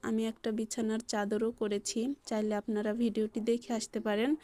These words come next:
আহ, এটা আমার অনেক আগের একটা ভিডিওতে করেছিলাম। আসলে চাদরের ভিডিওটি খুব সুন্দর ভিউ হয়েছে, প্লাস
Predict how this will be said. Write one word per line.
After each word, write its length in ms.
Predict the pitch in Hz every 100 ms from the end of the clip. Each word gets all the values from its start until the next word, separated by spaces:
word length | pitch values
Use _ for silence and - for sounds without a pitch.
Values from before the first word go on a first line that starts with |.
| - - - - -
আহ, 140 | - 202
এটা 200 | 240 240
আমার 200 | 226 220 -
অনেক 280 | 226 233 240 -
আগের 260 | 214 226
একটা 240 | 220 - 220
ভিডিওতে 480 | 240 214 214 214 233
করেছিলাম। 640 | - 214 214 - 214 226 240
আসলে 320 | 226 - 220 220
চাদরের 460 | 226 214 214 214 226
ভিডিওটি 640 | 233 214 220 233 - 233 226 - - - - -
খুব 220 | 262 240
সুন্দর 360 | - 240 226 233
ভিউ 220 | 226 240 247
হয়েছে, 380 | 233 214 - 233
প্লাস 360 | 233 226 214